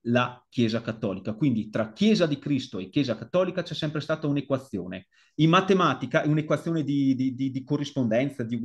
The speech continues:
di uguaglianza. La Chiesa cattolica quindi non è un qualcosa di contenuto in un più grande contenitore che sarebbe questa Chiesa di Cristo. Quasi che quest'ultima, la Chiesa di Cristo, potesse contenere la Chiesa cattolica e anche altre chiese.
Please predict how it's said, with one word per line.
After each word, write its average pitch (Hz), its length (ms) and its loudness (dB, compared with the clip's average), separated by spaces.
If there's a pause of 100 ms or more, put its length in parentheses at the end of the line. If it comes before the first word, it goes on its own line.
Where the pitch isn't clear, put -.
di 113 120 -2
uguaglianza. 104 800 -4 (1080)
La 139 140 6
Chiesa 247 260 4
cattolica 135 580 0
quindi 123 480 -2
non 190 180 -2
è 247 300 -6 (280)
un 160 180 -4
qualcosa 165 720 2
di 151 160 -6
contenuto 165 840 -2
in 165 140 0
un 165 180 -2
più 156 180 -4
grande 170 560 -2
contenitore 143 840 -2
che 147 100 -8
sarebbe 139 360 -2
questa - 560 -2 (140)
Chiesa 147 500 6
di 131 160 -2
Cristo. 110 760 -8 (420)
Quasi 208 480 2
che 202 160 -4
quest'ultima, 170 800 -2
la 147 100 0
Chiesa 170 240 -4
di 143 120 -6
Cristo, 190 340 -8
potesse 175 360 -6
contenere 165 520 -4
la 110 100 -2
Chiesa 190 260 -8
cattolica 214 560 -4
e 147 120 -4
anche 151 280 -4
altre 123 300 -4
chiese. 90 520 -14